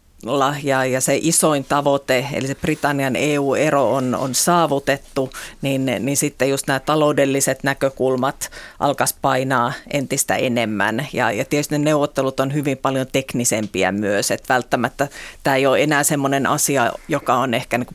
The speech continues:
päivittäin Britannian, ö, uutisessa ykkösaiheena, niin, niin silloin toivoisin, että olisi vähän myös rauhaa näille neuvotteluille ja, ja pystyttäisiin katsomaan, että, että mikä oikeasti on järkevää myös niinku talouden kannalta, sekä niinku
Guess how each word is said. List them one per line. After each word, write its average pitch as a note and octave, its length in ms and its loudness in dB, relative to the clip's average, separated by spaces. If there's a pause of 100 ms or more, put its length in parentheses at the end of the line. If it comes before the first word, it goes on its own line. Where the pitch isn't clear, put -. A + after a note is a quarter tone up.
päivittäin C#3+ 840 0 (540)
Britannian, D3 680 2
ö, D#3 40 -2 (560)
uutisessa D3 840 2 (220)
ykkösaiheena, D3+ 1120 2
niin, B2 380 -2
niin C#3+ 180 -2
silloin C#3+ 300 0
toivoisin, C#3 420 2
että B2+ 180 -2
olisi C3 160 -2
vähän D3+ 280 2
myös C3 260 -2
rauhaa C3+ 440 2
näille A2 300 0
neuvotteluille A2 880 0
ja, C3 260 -2
ja - 160 -6
pystyttäisiin - 760 -4 (320)
katsomaan, B2+ 540 0
että, - 280 -2
että - 200 -4
mikä A#2+ 220 0
oikeasti G#2+ 540 -2
on G#2+ 120 -4
järkevää F2 560 -2
myös - 280 -6
niinku - 180 -8
talouden F2+ 540 -4
kannalta, G#2+ 560 -6
sekä E3 280 -4
niinku - 180 -10